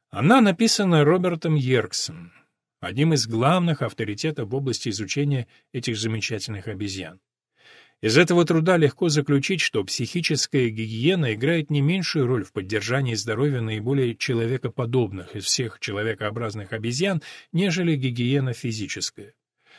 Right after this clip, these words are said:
С другой стороны, содержание этих животных в одиночном заключении, в таких маленьких клетках, какие до сих пор отводятся для этой цели во многих зоологических садах, есть акт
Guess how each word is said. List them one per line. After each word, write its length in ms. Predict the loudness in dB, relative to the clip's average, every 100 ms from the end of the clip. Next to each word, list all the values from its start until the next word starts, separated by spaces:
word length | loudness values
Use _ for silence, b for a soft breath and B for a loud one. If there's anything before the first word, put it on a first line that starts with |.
| b b
С 120 | -10
другой 320 | -6 2 4 4
стороны, 400 | 4 4 4 2
содержание 580 | 0 -2 2 2 2
этих 220 | 2 0 0
животных 500 | 2 2 2 -2 -6
в 60 |
одиночном 520 | -4 -2 -2 -2 -4
заключении, 680 | -4 -4 -4 -4 -2 -2 -4
в 80 | -8
таких 280 | -8 -6 -2
маленьких 640 | 0 2 2 0 -4 -8 -4
клетках, 580 | 0 0 -2 -12 -14 _
какие 380 | -2 0 4 4
до 160 | 6 4
сих 220 | 4 4
пор 220 | 4 4
отводятся 520 | 4 2 2 2 0
для 160 | 0 -2
этой 220 | -2 -2
цели 320 | 0 2 2
во 160 | 2 0
многих 520 | 2 2 0 -4 -6
зоологических 760 | -2 0 0 -2 -4 -6 -6 -6
садах, 500 | -4 0 2 2 -4 b b b b
есть 540 | 4 6 6 4 -2
акт 380 | 2 2 0 -8